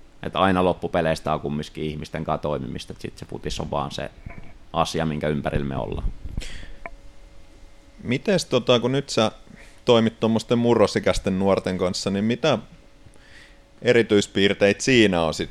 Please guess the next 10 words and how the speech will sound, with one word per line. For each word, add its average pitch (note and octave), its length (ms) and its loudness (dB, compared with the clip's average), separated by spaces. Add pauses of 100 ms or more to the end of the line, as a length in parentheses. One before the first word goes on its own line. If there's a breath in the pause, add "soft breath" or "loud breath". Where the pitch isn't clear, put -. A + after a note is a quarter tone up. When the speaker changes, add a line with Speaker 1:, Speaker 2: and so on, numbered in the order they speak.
Speaker 2:
niinku, E2+ 320 -8
verrattuna F2+ 680 2
esimerkiksi E2+ 480 -6
siihen, G2 280 -2
kun F2 80 -8
sä G2 100 -2
oot F#2 160 -2
noit F#2+ 280 -6
aikuisia G#2 520 2
valmentanut F2 560 -2